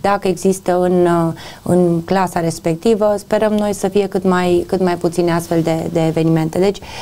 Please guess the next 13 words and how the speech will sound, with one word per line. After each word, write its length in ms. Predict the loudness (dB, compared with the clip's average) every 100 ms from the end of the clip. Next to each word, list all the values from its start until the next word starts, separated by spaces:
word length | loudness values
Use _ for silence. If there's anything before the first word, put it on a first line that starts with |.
| -6
am 160 | -2 0
venit 260 | 2 2 0
și 120 | -2
cu, 320 | 2 2 2 0
cu 60 | 0
măsuri 380 | 2 2 -2 -2
pe, 440 | -2 0 0 0
pe 60 | 0
această 680 | -2 0 -4 -2 -2 0 -2
componentă. 800 | 0 -2 0 0 2 0 -4 -8 -10 -16 -16 -16 -14 -4
Uh, 380 | 2 2 4 2 2
de 100 | 0
asemenea 720 | 0 0 0 2 2 2